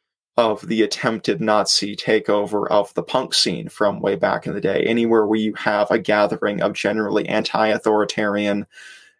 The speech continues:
nonconformist outcasts forming their own culture, Nazis will see that, try to co-opt it, and attempt to build up their brand inside that community. And this is no different.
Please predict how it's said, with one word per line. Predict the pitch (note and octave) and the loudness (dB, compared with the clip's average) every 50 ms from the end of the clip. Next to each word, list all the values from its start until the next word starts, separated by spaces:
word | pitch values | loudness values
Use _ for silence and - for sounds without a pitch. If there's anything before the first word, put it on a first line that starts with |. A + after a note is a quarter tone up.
| _ - | _ -6
nonconformist | - A2+ A2 A2 A2 G#2+ G#2+ A2+ B2+ C3 - - C3 B2 A#2 - - B2 A#2 A2+ A2 G#2+ G2 - - - | -4 -2 2 4 4 4 4 4 2 0 -4 -4 -6 -6 -6 -4 0 2 2 2 2 0 -2 -2 -2 0
outcasts | - A#2+ B2+ - - - - G#2+ G2 - - - - - - - - - _ _ _ _ _ _ _ | 2 2 2 2 0 -4 -2 -2 -2 -2 -2 -2 -4 -4 -4 -4 -6 -10 _ _ _ _ _ _ _
forming | - - C3 B2 G#2+ G#2+ G#2+ G#2 | -4 2 2 2 2 2 -2 0
their | A2 G#2+ G#2+ G#2 | 2 2 2 2
own | G#2 G#2 G#2 | 2 0 -2
culture, | - - C#3+ C#3+ C#3+ - - - A2+ G#2+ A2 A2 - _ _ _ _ _ _ _ - | -2 0 0 2 0 0 0 0 2 2 2 0 -6 _ _ _ _ _ _ _ -4
Nazis | B2 B2 A#2+ A#2 A#2 A2+ - - B2 A2+ - | 0 0 2 2 2 0 0 0 -2 -2 -4
will | - A#2+ | -4 -2
see | A2+ - - - D3+ C3+ | 0 0 2 2 2 2
that, | A2 A#2 A2 A2 - - - _ _ - | 2 2 2 2 2 0 -4 _ _ -10
try | - - C3 A2+ | -4 -2 -2 -2
to | - - | -2 -4
co-opt | - - - D3 B2 G#2 G#2 G#2 F#2+ - - - | -8 -2 0 0 2 2 2 0 0 -2 -4 -4
it, | F#2+ - - - _ _ _ _ _ _ _ _ _ _ _ | -4 -4 -4 -8 _ _ _ _ _ _ _ _ _ _ _
and | - B2 A2+ G#2+ G2+ G2+ | 2 2 2 2 2 0
attempt | G#2 - - - B2+ A#2 - - - - | 0 0 0 0 0 0 0 -2 -4 -4
to | - - B2 A2 G#2+ G#2 G#2 G#2+ G#2 - - - - | -2 0 2 2 2 0 -2 -6 -6 -8 -8 -4 2
build | - A#2 A2 G#2+ G#2+ | 2 4 4 4 0
up | G#2+ G#2+ - | -2 -2 0
their | - A2 G#2 | 0 0 0
brand | F2 - A2 G#2+ G#2 G2+ G2+ F2 | 0 0 0 0 2 0 0 -2
inside | - - A2+ G#2+ G2+ - - A2+ A2 G#2+ G2 G2 | -4 -4 -4 0 2 2 4 4 4 4 4 2
that | G2+ - - | 0 0 0
community. | - - G#2+ A2+ A2 F#2+ F2 F2 F2+ D#2+ C#2 | -4 -6 -4 -4 -4 -4 -4 -6 -6 -4 -4
And | G2+ A2+ G#2+ A2 | -4 -2 0 0
this | A2 G#2 - - | 0 0 0 -2
is | G2 - A#2 | -4 -4 -2
no | G2+ F#2+ G2 | -2 -2 0
different. | F#2+ G#2+ G#2+ - - - - - | 0 0 0 0 -4 -10 -10 -10